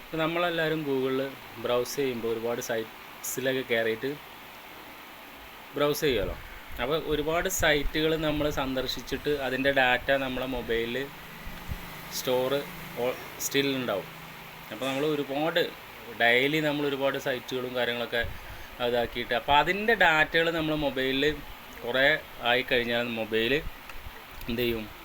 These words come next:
പിന്നെ അതിൻ്റെ പെർഫോമൻസ് സ്പീഡ് വളരെ സ്ലോ ആവും. ഇപ്പോൾ ഒരു സംഭവം ബ്രൗസ് ചെയ്യുമ്പോൾ ഇങ്ങനെ റൗണ്ട് ചെയ്ത് കറങ്ങി നിൽക്കുന്നൊരവസ്ഥ എല്ലാവർക്കും ഒരു വശം ഉണ്ടായിരിക്കും.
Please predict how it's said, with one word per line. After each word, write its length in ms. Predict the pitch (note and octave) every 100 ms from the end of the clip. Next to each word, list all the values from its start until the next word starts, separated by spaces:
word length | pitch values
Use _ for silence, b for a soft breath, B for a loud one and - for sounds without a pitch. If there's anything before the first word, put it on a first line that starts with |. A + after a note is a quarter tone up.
| - - - - - - - -
പിന്നെ 300 | G#2+ G2+ G2+ G2
അതിൻ്റെ 280 | G#2+ A2 A#2+ A#2+
പെർഫോമൻസ് 680 | B2 A#2+ A#2+ A#2+ A#2 - G2+ - -
സ്പീഡ് 460 | - - B2+ C3 C#3 D#3 - - -
വളരെ 240 | A#2 A#2+ C3
സ്ലോ 140 | - B2 A2
ആവും. 180 | G2+ E2+ - -
ഇപ്പോൾ 160 | - C3 C3
ഒരു 100 | C#3 C3+
സംഭവം 300 | C#3+ C3 C3+ C#3
ബ്രൗസ് 260 | C3 A#2+ -
ചെയ്യുമ്പോൾ 320 | C3 B2 B2+
ഇങ്ങനെ 400 | B2+ B2+ B2+ C3 B2+
റൗണ്ട് 240 | A#2+ A#2 A#2+
ചെയ്ത് 160 | B2 B2 B2
കറങ്ങി 340 | A#2 A2+ A#2+ B2
നിൽക്കുന്നൊരവസ്ഥ 680 | B2 - A#2 A#2 G#2+ - G2 F#2 - - - - - - D3
എല്ലാവർക്കും 300 | D#3 D#3+ E3+
ഒരു 80 | E3
വശം 180 | D#3 D#3
ഉണ്ടായിരിക്കും. 400 | C#3 B2 A2